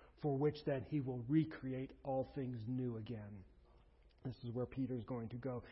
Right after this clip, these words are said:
And there's great debate over whether or not this is going to be, a, he's going to completely destroy heaven and earth and then recreate it brand new, or if he's going to, um, re-,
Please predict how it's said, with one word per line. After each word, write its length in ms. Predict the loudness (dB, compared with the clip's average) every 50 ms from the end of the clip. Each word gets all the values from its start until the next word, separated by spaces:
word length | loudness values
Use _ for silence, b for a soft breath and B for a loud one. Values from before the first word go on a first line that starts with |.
| B B B
And 100 | 4 6
there's 160 | 6 6 6
great 280 | 8 6 6 6 6
debate 400 | 0 0 2 4 4 4 2 0 B B B B B
over 240 | 6 6 6 6 4
whether 340 | 6 6 6 6 6 4
or 40 | 4
not 260 | 4 2 0 0 -2 B B B -4
this 100 | -2 -2
is 120 | -2 -2
going 220 | 0 0 0 0 0
to 60 | 0
be, 280 | 2 4 4 4 2 0 B B B B
a, 100 | -6 -4 -4 -6 -10 b b b b b
he's 260 | -4 -2 0 0 0 0
going 140 | 0 -2
to 60 | -2 -2
completely 640 | -2 -4 -4 0 4 6 6 6 6 4 2 2
destroy 600 | 2 0 -4 -6 -6 -2 2 4 6 6 6 6
heaven 280 | 6 6 6 6 6 4
and 120 | 4 4 4
earth 180 | 4 2 2 2
and 120 | 0 0 2
then 140 | 2 4
recreate 500 | 4 4 2 2 0 -2 0 2 2 0
it 120 | 0 -4 -2
brand 300 | 0 2 2 2 4 4
new, 180 | 4 4 4
or 60 | 4 2
if 80 | 2
he's 160 | 0 -2 -2
going 260 | 0 0 0 0 0 -2 0
to, 120 | -2 -2 B B B B B B B B -6
um, 200 | -4 -4 -4 -4 -6 -8 -6
re-, 640 | 0 4 6 6 8 8 8 6 6 4 2 0